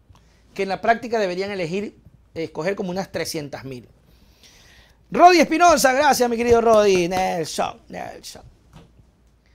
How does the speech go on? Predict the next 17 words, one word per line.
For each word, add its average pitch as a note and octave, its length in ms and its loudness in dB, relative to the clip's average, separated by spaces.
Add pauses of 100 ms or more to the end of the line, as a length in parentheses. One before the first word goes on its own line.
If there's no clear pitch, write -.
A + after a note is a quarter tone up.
(280)
Trescientas G3+ 460 -4
mil A#3+ 160 -2
firmas, G3 360 -4
porque D#3+ 220 -10
siempre G3+ 300 -6
te A3 120 -8
las, D3 340 -8
te, C#3 220 -12
te, C3+ 440 -14
te, C#3 160 -16
te - 280 -16
tumban F3+ 320 -10
algunas. C#3+ 440 -16 (1200)
Tienen D#4+ 320 0
tiempo D#4 360 2
en C#4 80 0
contra. G#3+ 460 0